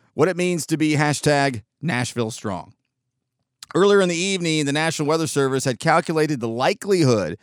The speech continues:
of severe weather during the night as, quote unquote, "a slight risk,"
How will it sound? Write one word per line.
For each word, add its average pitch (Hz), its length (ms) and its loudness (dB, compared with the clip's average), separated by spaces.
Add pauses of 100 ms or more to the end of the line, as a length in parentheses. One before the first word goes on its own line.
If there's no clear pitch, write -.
(380)
of 123 160 0
severe 156 380 0
weather 170 460 4
during 151 400 2
the 127 80 2
night 143 400 0
as, 120 260 -2
quote 180 260 -4
unquote, 156 400 0 (500)
"a 131 120 0
slight 127 540 -2 (180)
risk," 107 640 -6